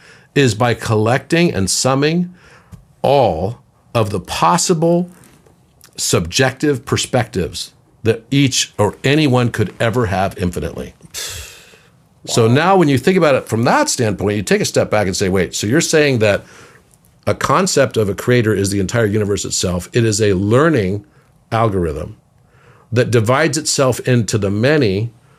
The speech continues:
Speaker 1: for the joy of perceiving itself through different eyes of perspective." But why?
Speaker 2: Mm-hmm.
Speaker 1: Because the universe is a philomath. Philomath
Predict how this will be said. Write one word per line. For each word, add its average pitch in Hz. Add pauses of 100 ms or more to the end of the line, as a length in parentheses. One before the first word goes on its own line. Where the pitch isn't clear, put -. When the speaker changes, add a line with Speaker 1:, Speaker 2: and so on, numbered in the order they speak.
(100)
Speaker 1:
for -
the 107
joy 127
of 127
perceiving 127
itself -
through 113
different 120
eyes 107
of 95
perspective." 101 (1400)
But 107
why? 147 (520)
Speaker 2:
Mm-hmm. 117 (840)
Speaker 1:
Because 127 (280)
the -
universe 139
is 117
a 127
philomath. 117 (760)
Philomath 135